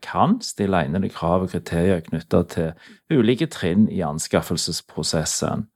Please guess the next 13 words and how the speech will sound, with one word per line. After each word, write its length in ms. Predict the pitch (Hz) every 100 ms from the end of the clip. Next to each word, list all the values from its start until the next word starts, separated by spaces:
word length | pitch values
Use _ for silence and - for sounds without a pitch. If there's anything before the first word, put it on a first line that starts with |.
| _ _ _ _ _ -
eh, 80 | 110
slik 240 | - 151
at 160 | 135 113
offentlige 320 | - 110 98
kontrakter 480 | 92 - 92 - 90
gjennomføres 640 | 82 95 - 82 85 -
på 80 | 87
en 80 | 82
måte 320 | 71 62 95
som 240 | - 85
fremmer 460 | - 73 78 87 82 -
hensynet 500 | 113 - 120 117
til 80 | -